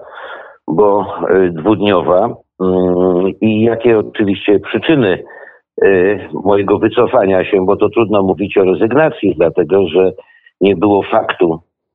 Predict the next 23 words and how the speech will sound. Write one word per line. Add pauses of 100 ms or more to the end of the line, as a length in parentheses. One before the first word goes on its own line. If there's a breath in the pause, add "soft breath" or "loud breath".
(100)
e,
formalnego,
ponieważ
nie
zostałem
formalnie
zgłoszony, (680)
em, (240)
do, (120)
mm,
laski
marszałkowskiej.
Moja
kandydatura (580 soft breath)
nie
została
zgłoszona, (140)
mm,
tylko
po
prostu
miałem
rekomendację.